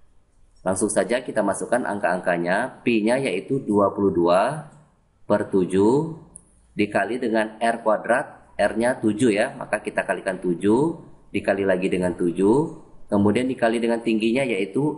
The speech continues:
lima belas. Nah, angka tujuh-nya boleh kita coret, sama dengan dua puluh dua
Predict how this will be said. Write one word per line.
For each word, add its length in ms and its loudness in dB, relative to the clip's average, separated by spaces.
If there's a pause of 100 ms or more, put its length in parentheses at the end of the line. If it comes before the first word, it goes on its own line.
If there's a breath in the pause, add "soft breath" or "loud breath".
lima 240 2
belas. 560 -2 (760)
Nah, 160 -4
angka 320 -2
tujuh-nya 320 0
boleh 240 0
kita 480 -4
coret, 400 -2 (560)
sama 320 0
dengan 400 0 (480)
dua 240 4
puluh 240 0
dua 560 2